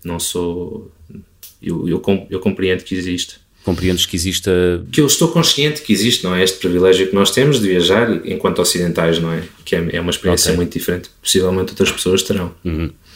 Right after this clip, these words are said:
Speaker 2: Para um português é mais fácil, não é? Porque Portugal é um país amistoso, não é? Não temos, eh,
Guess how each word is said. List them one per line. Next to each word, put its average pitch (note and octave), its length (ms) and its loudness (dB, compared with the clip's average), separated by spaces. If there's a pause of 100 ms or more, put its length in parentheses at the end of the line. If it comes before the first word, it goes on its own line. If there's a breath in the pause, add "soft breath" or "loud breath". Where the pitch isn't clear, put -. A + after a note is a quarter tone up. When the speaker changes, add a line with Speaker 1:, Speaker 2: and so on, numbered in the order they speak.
(120)
Speaker 2:
Para E3 120 4
um A2 40 2
português F#2 300 0
é A2+ 60 2
mais A#2+ 180 2
fácil, E2+ 320 0
não D2+ 100 -6
é? D#2 80 -2
Porque F2 480 0
Portugal F2 320 -2
é F#2+ 40 2
um F#2 40 0
país F#2+ 440 0 (180)
amistoso, F#2 580 2
não F2 140 0
é? F2 80 2
Não F2+ 160 -2
temos, F2+ 380 -2
eh, F2+ 340 2